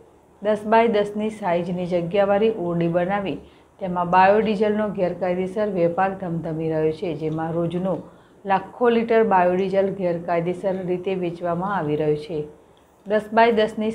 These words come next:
સાઇઝની જગ્યાવાળી ઓરડી બનાવી તેમાં બાયોડીઝલનો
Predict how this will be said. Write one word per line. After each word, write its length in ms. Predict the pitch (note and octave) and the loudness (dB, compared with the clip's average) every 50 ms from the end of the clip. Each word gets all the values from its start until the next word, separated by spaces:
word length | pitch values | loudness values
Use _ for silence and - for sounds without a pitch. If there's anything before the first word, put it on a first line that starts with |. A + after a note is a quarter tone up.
| A3 | -4
સાઇઝની 440 | - G3+ F3+ F3 F3 E3+ F3 F3 F3 E3 | -4 -2 -2 0 0 -2 -4 -4 -4 -2
જગ્યાવાળી 680 | F3+ F3 E3 E3+ F#3+ G3 G3 F#3+ G3 G3 G#3+ A3 A3 - - E3 | -2 -2 -2 0 2 4 4 4 2 2 0 0 -2 -2 -2 -2
ઓરડી 300 | E3+ E3 E3 D#3+ E3+ E3+ | -2 -2 -2 -2 0 0
બનાવી 540 | E3 E3+ E3+ F3 G3 G#3 G#3 G#3 F3 - - - - - _ _ _ _ _ _ _ _ _ _ _ _ _ _ _ _ _ _ _ _ _ _ _ _ _ _ _ _ _ _ _ _ _ _ _ _ _ _ _ _ | 2 2 2 4 2 2 2 0 -2 -4 -8 -14 -20 -20 _ _ _ _ _ _ _ _ _ _ _ _ _ _ _ _ _ _ _ _ _ _ _ _ _ _ _ _ _ _ _ _ _ _ _ _ _ _ _ _
તેમાં 320 | - - F#3 F#3 F3+ F3+ F#3 | -4 -2 0 0 0 2 4
બાયોડીઝલનો 640 | F#3 F#3+ G3+ G#3+ A3+ G#3+ A#3 G#3 A3 A3 A3 A3 A3+ | 6 6 8 6 6 4 4 4 4 4 4 4 2